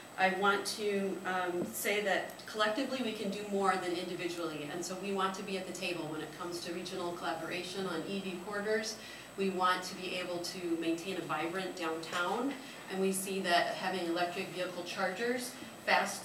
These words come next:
electric vehicle chargers downtown would make a big difference. We have one, uh, level two charger downtown at the moment, and having fast chargers downtown would, um, be ones that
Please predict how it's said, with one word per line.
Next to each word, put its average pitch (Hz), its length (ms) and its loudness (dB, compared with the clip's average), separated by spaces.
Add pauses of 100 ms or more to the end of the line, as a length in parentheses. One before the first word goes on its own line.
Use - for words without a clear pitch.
electric 202 340 -2
vehicle - 320 0
chargers 214 400 0
downtown 214 640 2 (400)
would 185 400 2
make 190 220 0
a - 20 -4
big 170 240 -2
difference. 247 400 0
We 196 120 -2
have 180 260 0
one, 196 400 4 (500)
uh, 185 340 6
level 196 220 6
two 247 240 -2
charger 233 440 2
downtown 226 720 2
at 196 160 0
the 208 80 -4
moment, 214 480 0 (400)
and 190 340 4
having 196 560 2 (300)
fast 190 400 2
chargers 196 560 0
downtown 180 640 -2 (120)
would, 190 300 2 (500)
um, 175 560 4 (800)
be 196 520 2 (160)
ones 196 360 4
that 175 420 6